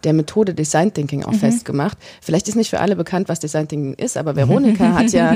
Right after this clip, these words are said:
Speaker 2: <laughs>
Speaker 1: äh, die Ausbildung im Design Thinking. Vielleicht, Veronika, kannst du uns kurz erklären, was Design Thinking, was sich dahinter so
Speaker 2: Ja,
Speaker 1: verbirgt und warum
Speaker 2: ja.
Speaker 1: es ein neues Mindset auch dafür
Speaker 2: <laughs>
Speaker 1: braucht?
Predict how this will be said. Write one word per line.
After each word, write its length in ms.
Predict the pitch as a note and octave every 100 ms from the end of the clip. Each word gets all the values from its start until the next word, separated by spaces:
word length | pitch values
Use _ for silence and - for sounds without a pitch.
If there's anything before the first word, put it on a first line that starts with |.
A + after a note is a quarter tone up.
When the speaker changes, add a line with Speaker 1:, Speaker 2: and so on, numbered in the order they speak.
| A#3
Speaker 2:
<laughs> 100 | -
Speaker 1:
äh, 180 | F3 D#3+
die 240 | D#3+ E3 -
Ausbildung 500 | G#3+ C#4 F#3+ F3+ E3+
im 140 | D#3
Design 300 | D#3+ D#3+ F#3
Thinking. 260 | B3 G3 F3
Vielleicht, 240 | E3+ E3+
Veronika, 340 | E3+ E3+ E3+ F3+
kannst 220 | E3+ -
du 40 |
uns 140 | G3+ -
kurz 160 | F#3
erklären, 340 | - - F3+ G3
was 120 | E3+
Design 340 | D#3+ E3 E3
Thinking, 300 | E3 F#3+ F3
was 100 | E3+
sich 120 | F#3
dahinter 360 | F3 F3 F#3+ G3+
so 80 | D#3+
Speaker 2:
Ja, 300 | E3 F#3+ F3
Speaker 1:
verbirgt 240 | A3+ G3
und 80 | C#3+
warum 140 | D#3 F#3+
Speaker 2:
ja. 40 |
Speaker 1:
es 120 | G3
ein 60 | E3+
neues 200 | D#3+ D#3
Mindset 400 | C#3+ E3+ - C#3+
auch 80 | E3+
dafür 280 | F#3+ G#3+ A#3
Speaker 2:
<laughs> 80 |
Speaker 1:
braucht? 220 | A3 D3+